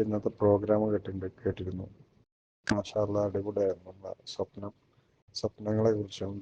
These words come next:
ഡ്രീം ഭയങ്കരമായിട്ട് നമ്മൾ ഫീൽ ചെയ്തു ആ ഒരു പ്രോഗ്രാം. പക്ഷേ എന്നെ സംബന്ധിച്ചിടത്തോളം എനിക്കത് മുഴുവനായിട്ട്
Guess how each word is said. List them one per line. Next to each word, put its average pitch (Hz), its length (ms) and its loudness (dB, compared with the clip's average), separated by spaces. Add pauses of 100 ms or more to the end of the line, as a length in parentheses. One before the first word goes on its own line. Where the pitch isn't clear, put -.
ഡ്രീം 101 280 -2 (1900)
ഭയങ്കരമായിട്ട് 110 680 4 (440)
നമ്മൾ 110 180 2 (100)
ഫീൽ 107 260 4
ചെയ്തു 101 300 6
ആ 98 120 2
ഒരു 90 160 -4
പ്രോഗ്രാം. 92 400 -2 (100)
പക്ഷേ 104 280 -2 (720)
എന്നെ 107 220 2
സംബന്ധിച്ചിടത്തോളം 113 540 4
എനിക്കത് 107 300 2 (680)
മുഴുവനായിട്ട് 117 680 8